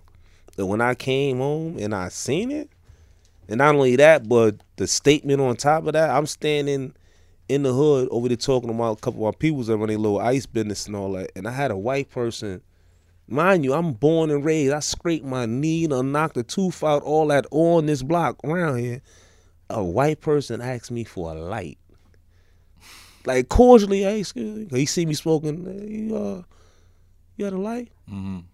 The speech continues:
Speaker 1: I said, "Yeah, I gave it to you." I said, "You keep the lighter, man." "Oh, you sure?" "Yeah, well, you,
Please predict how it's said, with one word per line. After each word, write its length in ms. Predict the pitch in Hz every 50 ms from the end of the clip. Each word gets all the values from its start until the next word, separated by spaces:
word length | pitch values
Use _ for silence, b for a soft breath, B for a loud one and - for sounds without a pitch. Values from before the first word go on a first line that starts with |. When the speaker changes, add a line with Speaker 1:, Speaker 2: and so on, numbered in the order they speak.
| _ _ _ _ 127
Speaker 1:
I 40 |
said, 200 | 120 - - 123
"Yeah, 180 | 123 117 117 117
I 60 | 104
gave 260 | 95 - 117 117 113
it 80 | 101 90
to 60 | - 117
you." 40 |
I 20 | 113
said, 160 | - - 156
"You 100 | 135 123
keep 280 | - - - 120 92 -
the 100 | 90 87
lighter, 320 | 85 80 80 80 71 71
man." 280 | 78 80 87 87 101 - _ _ _ - _ _
"Oh, 200 | 339 330 330 302
you 160 | 285 262 277
sure?" 500 | - - - 294 294 311 302 294 285 294
"Yeah, 240 | 285 277 269 269 262
well, 100 | 262 269
you, 140 | 269 277 277